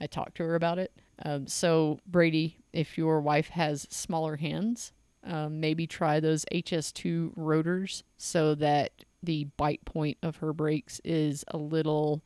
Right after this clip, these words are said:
further away from the bar and she can run the levers in a comfortable position where she can reach them, um, without sacrificing a good bite point on the brake.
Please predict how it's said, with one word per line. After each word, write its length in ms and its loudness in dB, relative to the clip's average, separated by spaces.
further 380 4
away 240 2
from 160 -6
the 60 -2
bar 280 4
and 140 -2
she 100 -6
can 180 -6
run 180 0
the 80 -2
levers 520 0
in 220 -4
a 440 0
comfortable 480 2
position 640 -2
where 140 -4
she 180 -6
can 240 -6
reach 360 -6
them, 360 -6
um, 280 -6
without 320 -2
sacrificing 1000 -4
a 80 -4
good 300 -2
bite 240 -4
point 260 -8
on 80 -10
the 60 -10
brake. 360 -8